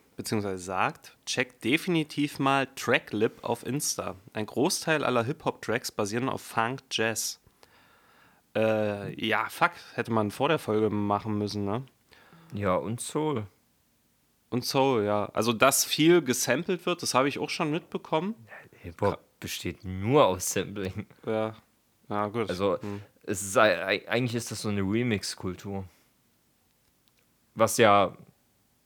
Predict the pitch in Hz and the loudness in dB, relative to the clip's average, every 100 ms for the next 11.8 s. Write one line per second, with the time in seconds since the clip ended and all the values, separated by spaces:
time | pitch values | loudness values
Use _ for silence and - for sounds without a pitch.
0 | _ _ - 92 87 92 90 90 98 101 | _ _ -10 -6 -6 -4 -6 -2 -2 -2
1 | 101 87 - 98 110 98 92 92 90 95 | -6 -8 2 2 2 -2 -4 -4 -6 -6
2 | 87 92 - - 90 90 _ _ _ _ | -6 -10 -14 -10 -10 -10 _ _ _ _
3 | _ _ _ 87 90 92 85 - - 82 | _ _ _ -8 -4 -4 -6 -14 -12 -12
4 | 98 107 - - 110 113 131 _ _ _ | -14 -18 -16 -8 -8 -8 -16 _ _ _
5 | _ _ - - - - 139 156 151 139 | _ _ -20 -20 -18 -2 2 4 6 4
6 | - 123 147 151 131 131 110 104 117 110 | 4 2 2 0 0 2 0 2 0 0
7 | 110 107 107 107 104 104 104 - 113 120 | 0 -2 0 0 0 -2 -6 -2 0 0
8 | 110 107 110 113 110 107 107 127 - 110 | 0 -2 -4 -4 -4 -2 -2 -2 -6 -4
9 | 113 113 110 104 104 107 131 120 - 110 | -2 0 0 2 2 4 2 2 -2 -4
10 | 113 - 110 - 104 101 113 - 101 113 | -4 -6 -8 -6 -4 -4 -6 -8 -8 -8
11 | - 98 - 107 98 104 113 | -8 -6 -6 -6 -2 0 0